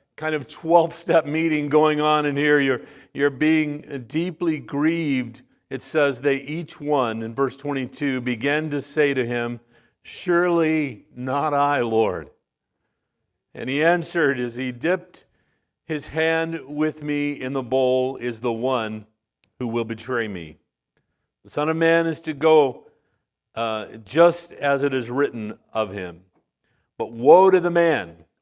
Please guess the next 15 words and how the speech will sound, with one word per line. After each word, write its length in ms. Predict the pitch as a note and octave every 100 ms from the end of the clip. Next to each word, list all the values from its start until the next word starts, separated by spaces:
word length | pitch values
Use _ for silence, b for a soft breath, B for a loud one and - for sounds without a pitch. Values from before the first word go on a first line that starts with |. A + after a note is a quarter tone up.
| _
Woe 720 | A2 A#2+ D#3 F3 F3+ F3 _ _ _ _ _ _ _ _ _ _ _ _ _ _ _ _ _
is 320 | C3+ C3+ -
a 200 | C#3 B2+
kind 320 | A#2+ D3+ D3+
of 100 | C#3+
a 80 | B2+
curse. 600 | B2 - - E3+ E3+ E3
It 80 | C#3
means 300 | C3+ C#3+ C#3
to 180 | - C3
condemn. 720 | - B2 A2 C#3+ D3 D#3+ D#3+ _ _ -
"Woe 160 | D3
to 100 | F3+
the 120 | F#3
man 560 | F3 E3 D#3 C3 G2